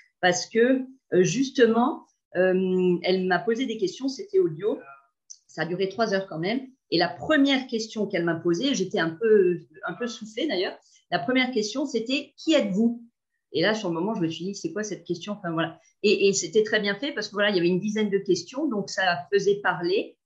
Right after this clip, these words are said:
Et la dernière question qu'elle m'a posée, donc au bout de trois heures, c'était, « Et à présent, qui êtes-vous ? » Et je me suis dit, non, mais c'est, enfin, c'est une blague. Et en fait, c'était extraordinaire parce qu'elle m'a fait parler. Et quand j'y suis retournée pour la restitution,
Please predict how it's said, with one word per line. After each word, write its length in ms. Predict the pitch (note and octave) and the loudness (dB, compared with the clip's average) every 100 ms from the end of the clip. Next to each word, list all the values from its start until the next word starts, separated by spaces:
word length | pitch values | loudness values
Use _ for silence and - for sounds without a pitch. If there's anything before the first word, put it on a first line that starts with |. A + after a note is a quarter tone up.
| _ | _
Et 80 | E3+ | -2
la 120 | F3 | 0
dernière 440 | F3+ C#4+ C#4+ C4+ | 2 4 4 0
question 320 | C4 A#3+ B3+ A#3 | -4 -8 -8 -4
qu'elle 180 | G#3 | -2
m'a 120 | G3 F#3+ | -2 0
posée, 420 | G#3 F#3+ F#3+ G3 | 4 4 4 -2
donc 180 | D#3+ D#3+ | -2 -4
au 80 | F3 | -8
bout 60 | |
de 60 | F#3 | -8
trois 260 | - F3 F#3+ | -4 -2 0
heures, 180 | C4+ - _ _ _ | -2 -6 _ _ _
c'était, « 600 | - G#3 B3 D4+ - _ E3 | 0 0 2 -2 -4 _ 0
Et 100 | F#3 | 0
à 60 | |
présent, 520 | - G#3+ G3 A#3+ D4 - | 2 0 2 2 -4 -8
qui 180 | - F4+ | 2 4
êtes-vous ? » 480 | C4 B3+ D4+ D4+ _ _ F#3 | 4 0 -2 -4 _ _ -2
Et 160 | E3+ | 0
je 80 | D#3+ | -2
me 80 | C#3 | -6
suis 200 | - E3+ | -8 -16
dit, 120 | F#3+ | -8
non, 160 | F3 D#3 | -6 -6
mais 100 | C#3 | -8
c'est, 140 | - _ | -14 _
enfin, 140 | D#3+ D#3+ | -8 -6
c'est 120 | D#3+ | -4
une 120 | F3+ | 0
blague. 420 | C4 F4 G3+ D#3+ - - _ _ | 2 2 0 -4 -12 -20 _ _
Et 80 | A3 | 2
en 120 | G#3+ | 4
fait, 160 | C#4 C#4+ | 0 0
c'était 260 | G3 G3+ | -2 0
extraordinaire 720 | B3+ - C#4+ B3 G#3 G3 C#4+ | -4 -4 -4 -2 0 0 0
parce 160 | A#3 - | -4 -4
qu'elle 100 | F3 | 0
m'a 160 | E3+ E3 | 0 0
fait 80 | |
parler. 460 | C4 G3+ E3+ A3+ - _ _ E3+ | -4 -4 -2 -4 -4 _ _ -6
Et 100 | E3 | 0
quand 220 | C#4 A#3+ | 2 2
j'y 140 | A#3+ | 0
suis 120 | A#3 | -2
retournée 380 | A#3+ - G#3+ G#3+ | -6 0 0 0
pour 140 | G#3+ F3+ | 0 -2
la 80 | |
restitution, 880 | F3+ F3+ - G3 - - - A3+ D#4+ | -2 -2 -8 -18 -16 -16 -6 -4 -4